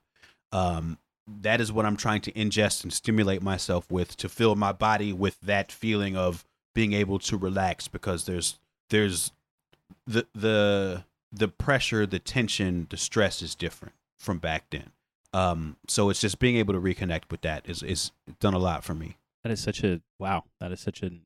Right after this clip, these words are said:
Speaker 2: interesting way to go about it. I think that, 'cause there was something I felt, I feel like that's sort of encapsulated in the line where you, where you rhyme, um, "The toys that made us" with lawyer papers,
Speaker 1: Mm-hmm.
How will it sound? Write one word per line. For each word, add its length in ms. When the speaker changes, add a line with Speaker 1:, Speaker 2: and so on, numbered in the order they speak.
Speaker 2:
interesting 480
way 160
to 80
go 140
about 260
it. 60
I 100
think 220
that, 260
'cause 60
there 80
was 100
something 260
I 120
felt, 420
I 80
feel 180
like 140
that's 220
sort 160
of 60
encapsulated 580
in 120
the 60
line 600
where 160
you, 240
where 160
you 160
rhyme, 640
um, 220
"The 80
toys 340
that 140
made 200
us" 220
with 160
lawyer 300
papers, 520
Speaker 1:
Mm-hmm. 240